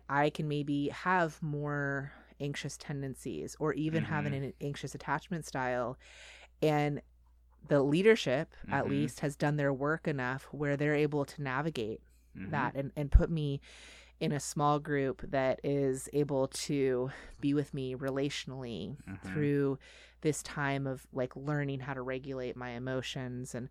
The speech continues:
Speaker 2: Mm-hmm.
Speaker 1: um, learning how to, um, uh, like, build up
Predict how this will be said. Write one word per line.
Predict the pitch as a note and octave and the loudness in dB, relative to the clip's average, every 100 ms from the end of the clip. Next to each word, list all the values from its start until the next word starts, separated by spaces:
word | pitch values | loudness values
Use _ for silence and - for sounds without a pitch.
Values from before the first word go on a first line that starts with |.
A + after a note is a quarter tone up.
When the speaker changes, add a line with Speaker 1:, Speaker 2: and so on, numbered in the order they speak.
| - | -10
Speaker 2:
Mm-hmm. | G2 F#2+ G#2+ D3 - - - D3 | -10 -8 -6 -6 -10 -20 -10 -4
Speaker 1:
um, | C#3 C3+ - - - - - | -2 -2 -4 -8 -16 -16 -6
learning | D#3 D3 D3 C#3+ | -2 0 0 -2
how | - D3+ C#3 C#3 C#3 - | -4 -2 2 2 0 -2
to, | - - D3+ C#3+ C#3 C3 B2+ B2 C#3 - - - | -10 -6 -2 0 2 0 0 -2 -8 -12 -20 -12
um, | B2+ B2 A#2 A2+ - C3+ - - - - _ _ - - - | -8 -6 -8 -10 -12 -16 -18 -20 -20 -20 _ _ -10 -10 -10
uh, | C#3 B2 F#2+ D2+ G2 B2 - - - | -8 -8 -10 -12 -12 -14 -14 -18 -6
like, | C#3 B2+ - _ D3+ - | -4 -4 -8 _ -12 0
build | C#3+ C#3 C3 | 2 2 -2
up | B2 - | -4 -6